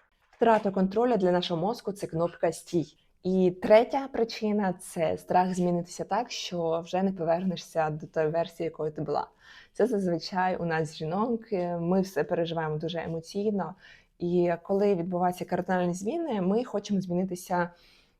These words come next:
і зовнішньо. Це про наш стиль, як ми себе одягаємо, або як фарбуємось, е, які речі носимо.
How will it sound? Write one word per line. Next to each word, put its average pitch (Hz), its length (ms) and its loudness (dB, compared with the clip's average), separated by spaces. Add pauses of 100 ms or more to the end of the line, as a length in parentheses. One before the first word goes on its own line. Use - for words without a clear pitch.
(140)
і 190 260 0
зовнішньо. 185 800 4
Це 190 140 -2
про 185 160 0
наш 180 320 2
стиль, 185 440 2
як 180 320 -2
ми 175 80 -2
себе 180 260 0
одягаємо, 165 1000 0 (300)
або 170 260 4
як 165 180 0
фарбуємось, 160 880 0
е, 156 180 4
які 165 260 2
речі 160 320 -2
носимо. 160 480 -6